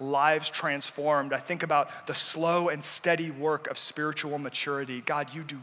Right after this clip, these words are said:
good things in our midst, and we trust you, and we, we, we're so grateful for it. We wanna thank you for your blessings, while at the same time saying,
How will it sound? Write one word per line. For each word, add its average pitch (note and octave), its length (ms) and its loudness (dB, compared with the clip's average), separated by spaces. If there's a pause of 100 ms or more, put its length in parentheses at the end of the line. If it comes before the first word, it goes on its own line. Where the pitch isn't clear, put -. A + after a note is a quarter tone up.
good D#3 320 2 (260)
things B2+ 520 -6 (220)
in B2 100 -8
our A2+ 160 -2
midst, A#2 460 -8
and A#2 100 -10
we A#2+ 80 -10
trust - 560 -6
you, A#2+ 160 -8
and A#2 100 -10
we, A#2 200 -10
we, A#2+ 320 -14
we're B2 140 -8
so - 200 -8 (160)
grateful B2+ 480 -8 (220)
for C3 340 -4
it. A2 80 -4
We C#3 80 -6
wanna C#3+ 260 -4 (140)
thank E3 300 0
you D#3+ 80 -4
for - 180 -4
your C3+ 140 -2
blessings, A#2 720 -8 (1000)
while D#3+ 160 0
at D3+ 80 -2
the D3+ 80 -8
same D#3+ 260 -2
time D3 320 0
saying, C3+ 480 -2